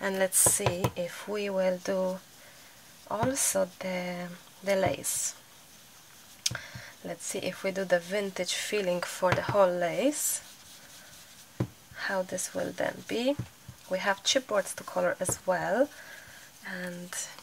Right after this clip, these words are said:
we can decide. Mm-hmm. So, not everything will cover, color that crackling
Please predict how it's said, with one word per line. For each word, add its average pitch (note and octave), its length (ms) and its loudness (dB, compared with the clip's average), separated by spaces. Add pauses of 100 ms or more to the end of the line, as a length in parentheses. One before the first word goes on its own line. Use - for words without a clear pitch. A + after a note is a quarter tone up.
(2000)
we F#3+ 100 -12
can F3+ 220 -6
decide. - 540 0 (3000)
Mm-hmm. F3+ 760 -16 (2750)
So, - 380 0
not F3+ 280 -4
everything A3 500 -2
will G#3 100 -4
cover, G#3 360 -6 (100)
color G3+ 320 0
that G3 420 0 (480)
crackling G#3 480 -4